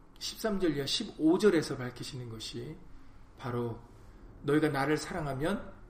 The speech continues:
나의 계명을 지키리라"고 말씀하셨어요. 나의 계명.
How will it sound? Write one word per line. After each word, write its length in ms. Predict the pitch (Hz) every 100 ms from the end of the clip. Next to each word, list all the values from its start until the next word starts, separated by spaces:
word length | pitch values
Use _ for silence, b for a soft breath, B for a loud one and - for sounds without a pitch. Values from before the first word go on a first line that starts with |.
| -
나의 600 | 139 131 135 170 202 226
계명을 440 | 220 196 190 185 170
지키리라"고 720 | 170 - 156 147 139 131 120
말씀하셨어요. 680 | 117 113 - 123 117 - 113 - - - -
나의 420 | 127 123 135 151
계명. 360 | 151 120 104